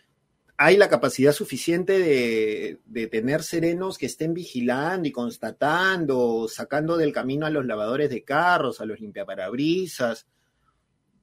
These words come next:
Es un poco complicado el, el panorama, y nuevamente se va por lo más fácil, ¿no? Vamos a prohibir la actividad.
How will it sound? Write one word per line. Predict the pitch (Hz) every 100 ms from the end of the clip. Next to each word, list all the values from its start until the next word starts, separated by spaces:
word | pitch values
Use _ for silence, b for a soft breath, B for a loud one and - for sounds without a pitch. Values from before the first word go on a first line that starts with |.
| _ _ _ _ _ _ _ _
Es | 170 -
un | 311
poco | 302 285
complicado | 294 254 131 151 151
el, | 131 113
el | 113 113
panorama, | 110 110 117 120 117 113
y | 143
nuevamente | 156 190 196 196 196
se | 190 139
va | 139
por | 147 160
lo | 131
más | 135
fácil, | - 107 - 107
¿no? | 165
Vamos | 180 196 170
a |
prohibir | 160 147 160 180
la | 175
actividad. | 165 143 135 127